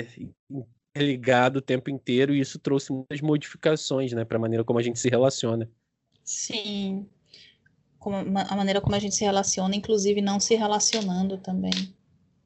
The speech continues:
Speaker 1: Sim.
Speaker 2: E todo mundo deu uma surtada nessa, nessa pandemia, galera.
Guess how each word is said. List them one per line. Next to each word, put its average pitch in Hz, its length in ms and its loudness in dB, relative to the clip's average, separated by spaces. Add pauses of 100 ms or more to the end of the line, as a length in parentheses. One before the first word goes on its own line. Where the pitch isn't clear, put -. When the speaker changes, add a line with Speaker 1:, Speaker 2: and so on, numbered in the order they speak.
(160)
Speaker 1:
Sim. 95 280 -4 (920)
Speaker 2:
E 285 180 2
todo 392 280 2
mundo 415 220 4
deu 392 80 4
uma 415 140 2
surtada 330 600 2
nessa, 254 520 0
nessa 233 260 -2
pandemia, 247 580 2
galera. 190 560 0